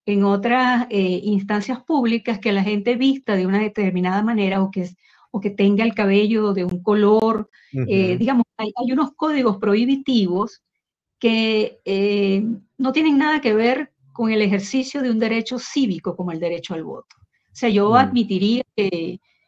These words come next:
Speaker 1: que incluso en un país tan tropical como este, a lo mejor a uno le puede parecer irrespetuoso que usted venga de la playa y se vaya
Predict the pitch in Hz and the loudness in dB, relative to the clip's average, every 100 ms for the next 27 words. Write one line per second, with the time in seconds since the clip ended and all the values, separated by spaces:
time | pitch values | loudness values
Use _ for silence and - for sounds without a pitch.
0 | _ _ _ - 220 262 208 294 - 175 | _ _ _ -6 -2 -2 0 -2 -2 -4
1 | 170 196 185 220 220 233 262 254 262 254 | -2 0 0 2 0 2 2 2 0 -2
2 | 196 233 233 262 320 330 220 196 302 381 | -2 -2 -2 0 0 0 0 -2 -6 -6
3 | _ _ _ _ 214 196 185 190 190 202 | _ _ _ _ 0 2 2 2 2 2
4 | 233 262 262 254 214 226 240 202 208 220 | 2 4 4 4 0 2 0 0 0 0
5 | 254 240 220 202 190 196 240 240 196 202 | -2 -4 -4 -2 -2 -2 -4 -6 -4 -2
6 | 202 220 233 185 175 190 202 240 226 180 | 0 0 0 0 0 0 2 0 0 -2
7 | 185 | -2